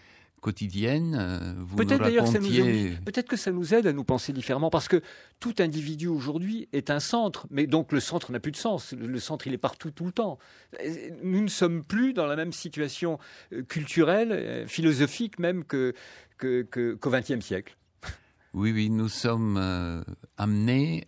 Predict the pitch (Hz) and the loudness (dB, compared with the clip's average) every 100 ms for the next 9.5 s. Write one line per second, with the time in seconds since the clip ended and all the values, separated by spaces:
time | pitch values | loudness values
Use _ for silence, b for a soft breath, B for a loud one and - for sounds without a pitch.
0 | - 98 92 90 90 87 - 104 - 127 | -8 -6 -4 -4 -8 -8 -6 -4 -4 -4
1 | 110 95 - 92 95 117 156 b b b | -4 -6 -6 -6 -4 -6 -10 b b b
2 | b b 98 104 110 101 101 98 101 127 | b b -4 -2 -2 -2 -2 -2 -2 -2
3 | 131 98 92 90 101 104 95 92 87 107 | -2 -2 -4 -6 -4 -2 0 -2 -4 -4
4 | 131 151 147 104 95 95 92 107 113 107 | -2 -2 -4 -4 -2 -4 -4 -6 -4 -4
5 | 98 87 - 123 156 139 - - 104 98 | -4 -4 -6 -4 -4 -6 -10 -8 -6 -4
6 | 104 - - 143 156 120 - 92 90 92 | -4 -6 -6 -4 -4 -6 -8 -8 -8 -8
7 | 95 - 120 135 135 98 98 101 104 _ | -10 -4 -4 -4 -6 -8 -8 -10 -16 _
8 | - 107 98 98 92 92 98 107 107 101 | -12 -6 -4 -4 -6 -8 -6 -4 -2 -2
9 | 104 113 127 117 101 | -2 -2 0 -2 -4